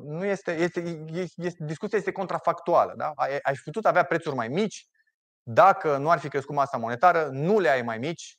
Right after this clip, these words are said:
Uh, cei care au intrat pe piață, uh, mai devreme intră cu niște bani mai mulți, tu nu vei avea venituri, nu vei avea venituri în creștere. Uh, deci, cei care intră la urmă în posesia noilor bani,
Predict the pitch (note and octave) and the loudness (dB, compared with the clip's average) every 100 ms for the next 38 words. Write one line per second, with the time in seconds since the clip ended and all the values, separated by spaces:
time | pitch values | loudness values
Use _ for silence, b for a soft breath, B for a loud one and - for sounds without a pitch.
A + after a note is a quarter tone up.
0 | _ C3+ C3 B2+ B2+ - b b b - | _ -10 -6 -4 -6 -10 b b b -20
1 | A#2+ F3 E3+ D#3 C#3 C#3 B2+ E3+ D3+ C#3+ | -6 -2 2 4 4 2 2 2 2 2
2 | D3 D3 C3+ B2+ B2+ - A#2 A#2 A2+ A2 | 2 4 0 0 0 -4 -6 -4 -4 -4
3 | A2+ A#2 B2+ C3+ B2 B2+ B2 A#2 A#2 D#3 | -8 -10 -14 -16 -8 -4 -4 -4 -4 -2
4 | D#3 C#3 B2+ D3+ D3 D3 C#3 - B2 C#3 | 0 -2 -2 -6 -6 -6 -8 -4 0 0
5 | B2 B2 G3+ F3+ - - _ - F#3 F3+ | 0 0 -2 -2 -6 -20 _ -4 -4 -4
6 | - D#3 E3+ E3+ C#3+ C#3 C#3 C#3 C#3 B2+ | -8 -6 2 4 4 2 0 -4 -4 -4
7 | - C#3 D3+ D3 C#3+ C#3+ C#3+ C3+ B2+ B2+ | -6 -4 0 2 2 -2 -6 -10 -6 -4
8 | G2+ _ _ _ _ b b b - A#2+ | -4 _ _ _ _ b b b -6 2
9 | C3 C3 B2+ B2+ B2 - _ _ _ _ | 4 6 6 2 0 -12 _ _ _ _
10 | _ _ _ _ _ _ _ D3+ E3+ G#3+ | _ _ _ _ _ _ _ 0 2 2
11 | - A#3 A3+ G#3+ G3+ F#3+ G#3+ G#3+ G3+ F#3+ | -2 4 4 4 4 4 4 2 0 -4
12 | G3 G3 F#3+ F#3 F3+ D#3+ F3+ | 0 0 0 0 2 4 4